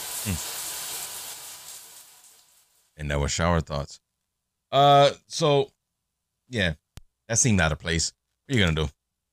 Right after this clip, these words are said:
I don't give a shit. So just w-, when you go out into the world, when you go out into the world today or tomorrow, wherever the fuck you're gonna listen to this, think about this.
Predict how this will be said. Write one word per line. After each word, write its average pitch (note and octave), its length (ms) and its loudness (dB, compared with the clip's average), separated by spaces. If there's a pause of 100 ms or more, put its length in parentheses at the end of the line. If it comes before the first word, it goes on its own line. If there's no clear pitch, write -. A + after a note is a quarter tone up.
(640)
I F#2 40 -8
don't D#2+ 100 -4
give D2+ 80 -8
a - 20 -6
shit. C2+ 260 -8 (1700)
So F#3+ 240 2
just F3+ 460 0
w-, F3+ 200 -4
when F3+ 140 -2
you G#3 60 2
go G#3+ 140 2
out G3 140 6
into D#3+ 120 2
the D#3 80 2
world, G#2 480 2 (540)
when C3+ 120 0
you E3 100 2
go E3+ 100 4
out E3 100 6
into C3+ 160 4
the B2 80 6
world G2+ 240 6
today F#2 320 2
or F2+ 80 2
tomorrow, F2+ 500 2
wherever F#2+ 320 2
the F2+ 100 -2
fuck F2 220 -8
you're F2+ 80 -8
gonna D#2+ 140 -4
listen D#2+ 280 -4
to D#2+ 160 -8
this, D#2 260 -6 (1000)
think C4 140 -2
about D#2 260 -2
this. - 320 -12